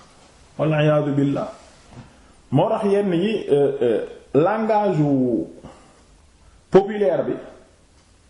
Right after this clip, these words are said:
familial bi, ku nekk kuy sàkku xam-xam war nga ci bàyyi xel, di bañ yenn yi ñuy utiliser, nga bañ ñu yóbbaale la ci. Parce que sinon, yaa ngi ñoo may yem ak xam-xam bi lan lay jariñ.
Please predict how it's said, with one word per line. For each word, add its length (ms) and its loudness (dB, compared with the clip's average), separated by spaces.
familial 640 0
bi, 100 -2
ku 120 4
nekk 360 -2
kuy 180 6
sàkku 360 0
xam-xam 420 0
war 160 4
nga 140 0
ci 80 0
bàyyi 320 2
xel, 440 0
di 340 0
bañ 200 2
yenn 320 2
yi 220 2
ñuy 300 2
utiliser, 600 2
nga 120 2
bañ 240 0
ñu 200 2
yóbbaale 340 0
la 120 -4
ci. 120 -14
Parce 260 -2
que 100 0
sinon, 420 2
yaa 160 0
ngi 100 0
ñoo 140 2
may 160 0
yem 180 -2
ak 220 -2
xam-xam 400 0
bi 60 2
lan 160 0
lay 180 2
jariñ. 240 -2